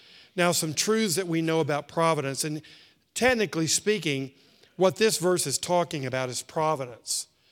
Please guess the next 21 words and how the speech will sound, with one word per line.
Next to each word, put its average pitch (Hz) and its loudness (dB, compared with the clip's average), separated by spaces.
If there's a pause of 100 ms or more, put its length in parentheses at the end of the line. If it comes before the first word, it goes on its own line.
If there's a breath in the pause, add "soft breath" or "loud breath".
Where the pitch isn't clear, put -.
(300 soft breath)
Providence, 214 4
see, 220 0 (260)
uh, 175 0 (480 soft breath)
in 190 0
the 180 2
work 240 4
of 202 -8
God, 135 -2 (960 soft breath)
you 180 0
have 190 4
his 180 0
eternal 240 0
decree 202 -2 (1400 loud breath)
before 220 4
anything 226 2
ever 208 2
existed, 147 -2
before 165 -2
he 170 0
ever 214 0
created 208 0